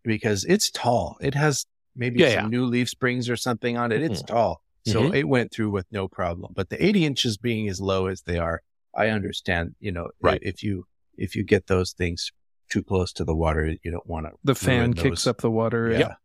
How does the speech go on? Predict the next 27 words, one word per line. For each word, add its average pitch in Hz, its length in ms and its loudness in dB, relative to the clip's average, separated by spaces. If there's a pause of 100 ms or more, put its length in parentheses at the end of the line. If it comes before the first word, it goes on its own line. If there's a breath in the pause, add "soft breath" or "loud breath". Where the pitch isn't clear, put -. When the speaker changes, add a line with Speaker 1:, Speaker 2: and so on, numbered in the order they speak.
(120)
Speaker 3:
throws 123 340 0
it 117 40 0
Speaker 2:
Just 120 160 0
Speaker 3:
onto 117 160 -2
the 117 120 -2
ignition. 117 460 -4
Speaker 1:
But 135 200 4
what 139 220 6
Speaker 2:
Yeah. - 60 -6
Speaker 1:
turned 170 240 4
Speaker 3:
Pretty 131 120 4
Speaker 1:
out 147 120 6
Speaker 3:
easily. 107 60 -2
Speaker 1:
to 123 80 2
be 113 120 2
more 135 260 6
of 117 120 4
a 107 80 2
problem 101 540 0
is 98 200 -6
the 101 140 -2
fact 101 340 0
that 101 180 -4
there's 98 240 -2
no 110 160 2
dipstick - 680 -2
tube 87 400 -2